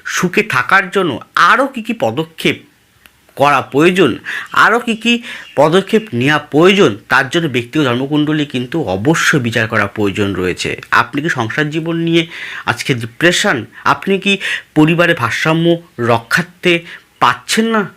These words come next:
রাখতে, আপনি কি সন্তান, আপনি কি স্ত্রী, আপনি কি ভাই বোন, আপনি কি মাতা পিতা, কোনো কিছু নিয়ে আপনি সংসার জীবনে বিভৎস খারাপ পরিস্থিতির মধ্য দিয়ে চলছেন, তাহলে চিন্তা না করে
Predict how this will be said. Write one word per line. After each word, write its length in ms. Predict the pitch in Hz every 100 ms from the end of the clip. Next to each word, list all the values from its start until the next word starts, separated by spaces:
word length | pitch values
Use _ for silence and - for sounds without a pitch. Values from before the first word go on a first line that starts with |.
| -
রাখতে, 560 | 120 - - - 160 - -
আপনি 320 | - 123 - 160
কি 60 |
সন্তান, 600 | 156 143 131 127 165 143
আপনি 280 | 110 117 151
কি 120 | 143
স্ত্রী, 480 | 123 - 180 170 147
আপনি 300 | 101 - 147
কি 120 | 143
ভাই 280 | 113 107 120
বোন, 220 | 131 170
আপনি 300 | - 117 139
কি 120 | 131 127
মাতা 300 | 101 92 139
পিতা, 400 | 175 180 139 - - - - - -
কোনো 220 | - 214 233
কিছু 220 | 233 220
নিয়ে 240 | 175 185
আপনি 220 | 170 -
সংসার 440 | 156 120 120 143 135
জীবনে 400 | 147 139 143 135 - - - - -
বিভৎস 460 | 123 123 185 - 180
খারাপ 300 | - 139 139
পরিস্থিতির 440 | 139 147 - 170
মধ্য 260 | 117 107 135
দিয়ে 240 | 123 113 104
চলছেন, 540 | - 110 113 113 233 185 - _ -
তাহলে 340 | 104 107 95
চিন্তা 360 | - 131 131 175
না 120 | 180
করে 360 | 180 185 147